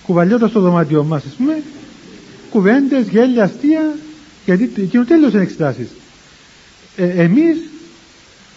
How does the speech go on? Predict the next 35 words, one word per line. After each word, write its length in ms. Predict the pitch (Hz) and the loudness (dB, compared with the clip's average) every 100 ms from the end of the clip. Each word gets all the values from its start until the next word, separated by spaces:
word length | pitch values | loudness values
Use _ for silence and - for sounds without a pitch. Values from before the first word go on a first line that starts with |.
| - | -2
δεν 160 | 247 | 0
είχε 180 | 196 185 | 2 0
πρόβλημα, 440 | 160 156 139 131 120 | 0 0 0 -4 -6
ας 120 | 110 | -10
πούμε. 200 | 156 175 185 - - - - - | -14 -16 -16 -20 -20 -20 -20 -14
Και, 60 | 254 | -8
και 260 | 208 196 214 | -8 -4 -2
αν 80 | |
μην 140 | 240 226 | -2 -2
διαβάσεις, 420 | 220 294 294 262 | -2 -4 -8 -10
δεν 180 | 262 208 | -8 -6
τον 100 | 170 | -6
ενδιαφέρε. 520 | 156 139 127 117 113 - - - - - - - - | -6 -6 -8 -10 -16 -18 -20 -20 -20 -20 -20 -20 -6
Γιατί, 480 | 190 190 254 202 160 | -4 -2 -4 -4 -4
διότι, 500 | 185 220 233 202 175 - - - _ - | -4 -2 -4 -6 -8 -16 -20 -20 _ -10
α, 40 | 196 | -6
γι' 60 | |
αυτόν 240 | 180 - 269 | -4 -4 -2
τέλειωσαν 400 | 285 262 262 226 | 0 -2 -2 -2
όλα. 280 | 147 127 - | -4 -6 -4
Τέλειωσε 240 | 311 269 | -2 -2
εξετάσεις, 460 | 233 - 294 285 - - - - _ - - | -6 -4 -6 -6 -18 -20 -20 -20 _ -12 -4
άλλαζε, 560 | 233 226 202 185 170 170 | 0 0 -2 -4 -8 -4
άλλαζε 520 | 208 196 151 123 131 | -2 -2 -4 -6 -8
ο 60 | 139 | -8
άνθρωπος 420 | 131 139 123 117 | -8 -12 -16 -18
αυτός. 340 | 117 - 127 127 - - - - _ _ _ _ _ - - - | -20 -18 -20 -20 -20 -20 -20 -20 _ _ _ _ _ -20 -20 -12
Αλλά 300 | - 165 170 | -4 -2 0
δεν 180 | 180 285 | 0 2
είναι 120 | 285 - | 0 -2
σωστό, 280 | 160 - 147 | -8 -6 -4
παιδιά, 240 | 139 143 | -4 -4
αυτό 120 | 127 | -6
το 80 | 131 | -8
πράγμα. 320 | 127 123 120 | -8 -8 -8